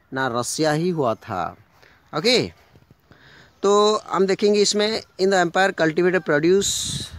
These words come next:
for the market as well as for their own needs and Russia was a major exporter of grain। ये ज़्यादातर के ग्रेन ज़्यादा एक्सपोर्ट करता था क्योंकि ये एग्रीकल्चरलिस्ट कंट्री था।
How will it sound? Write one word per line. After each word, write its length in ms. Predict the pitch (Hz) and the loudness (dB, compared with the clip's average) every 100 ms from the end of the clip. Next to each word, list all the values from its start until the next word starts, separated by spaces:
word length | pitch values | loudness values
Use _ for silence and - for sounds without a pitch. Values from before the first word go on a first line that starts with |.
| - - - 160 | -20 -20 -6 0
for 320 | 165 175 180 | 2 4 2
the 120 | 170 | 2
market 500 | 143 143 139 180 185 | 2 0 0 2 0
as 240 | - 135 143 | 0 -4 0
well 260 | 156 160 | 0 0
as 20 | |
for 200 | 156 147 139 | -2 -4 -2
their 160 | 143 | -2
own 220 | 131 156 | 0 0
needs 380 | 156 170 180 - | 2 2 0 -2
and 80 | 143 | -4
Russia 260 | 131 131 147 | -4 -4 -2
was 220 | 139 139 | 0 0
a 80 | 135 | -2
major 280 | 127 120 131 | -4 -4 -6
exporter 600 | 123 - - 117 117 113 | -8 -14 -10 -10 -8 -4
of 160 | 196 - _ _ _ _ _ 101 | -4 -4 _ _ _ _ _ -10
grain। 480 | 117 139 131 107 92 | -2 0 2 0 -2
ये 160 | 135 | -4
ज़्यादातर 480 | 135 131 143 139 151 | -2 -2 -2 -4 -6
के 420 | 139 185 208 208 | -2 0 0 -2
ग्रेन 440 | 139 110 131 160 170 | -10 -4 0 2 2
ज़्यादा 240 | 143 127 | 0 -2
एक्सपोर्ट 340 | 117 - 123 113 | -4 -6 -10 -6
करता 260 | 110 123 | -6 -6
था 200 | 123 175 | -4 -6
क्योंकि 340 | 160 131 117 120 | -4 -6 -4 -4
ये 300 | 113 185 220 _ _ - - | -2 -2 -2 _ _ -20 -6
एग्रीकल्चरलिस्ट 1000 | 120 113 123 120 113 110 113 117 185 - | -6 -2 -6 -2 -6 -4 -6 -4 -6 -6
कंट्री 360 | 104 101 156 190 | -10 -8 -2 -2
था। 400 | - 95 80 | -2 -10 -10